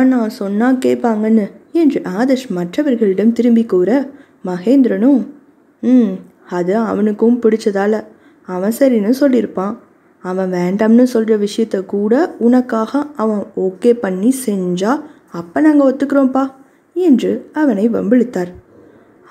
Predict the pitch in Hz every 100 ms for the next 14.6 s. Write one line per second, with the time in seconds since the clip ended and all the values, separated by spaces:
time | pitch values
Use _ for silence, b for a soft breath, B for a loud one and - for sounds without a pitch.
0 | 180 196 277 277 - 269 269 220 277 240
1 | 196 269 254 - - _ _ _ _ -
2 | 277 285 302 294 285 262 262 269 285 285
3 | 269 240 - - 240 240 254 247 220 247
4 | 247 233 226 220 226 226 226 220 - 262
5 | 285 269 247 269 233 214 226 254 254 233
6 | 220 214 214 202 208 - _ _ _ _
7 | _ _ _ _ _ _ - 226 233 285
8 | 214 196 247 226 190 214 254 269 269 214
9 | 202 233 202 185 196 285 262 190 185 190
10 | 180 175 220 285 262 254 277 294 247 220
11 | 185 180 - _ b b b b - 226
12 | 233 240 240 - 233 240 226 233 269 277
13 | 240 226 220 214 247 247 208 208 208 247
14 | 262 220 208 196 190